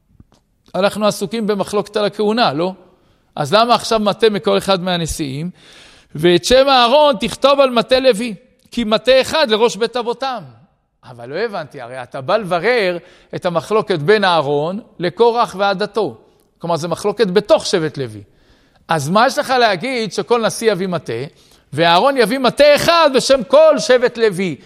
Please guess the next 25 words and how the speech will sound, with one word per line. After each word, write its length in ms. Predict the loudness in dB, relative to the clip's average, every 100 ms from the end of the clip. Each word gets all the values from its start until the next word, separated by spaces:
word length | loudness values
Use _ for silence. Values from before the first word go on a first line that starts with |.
| -6
הרי 180 | -2 0
זה 140 | 2 0
בדיוק 300 | 0 -4 -2
הייתה 260 | 0 0
המחלוקת, 580 | 0 -2 -2 -2 -2 -4
שבט 340 | -2 -2 -2
לוי 320 | -4 -6 -4 -6
אל 80 |
מול 200 | -4 -4
הכהנים. 580 | -4 -4 -2 -2 -4 -12 -16 _ _ _ _ _ _ _ _ _ _ _ _ _ _ _ _ _ -8
אז 140 | -2
יש 120 | -2 2
פה 120 | 4
עוד 200 | 6 4
נושא 260 | 0 0 2
אם 140 | 2 0
ככה. 300 | -4 -4 -14 -18 _ _ _ _ _ _ _ 0
"והנחתם 680 | 2 4 2 2 2 2 4
באוהל 260 | 6 6
מועד, 360 | 4 2 0 0
והיה 300 | 2 2 4
האיש 220 | 2 0
אשר 280 | -2 0 0
אבחר 340 | 0 0 0 2
בו, 380 | 2 0 -2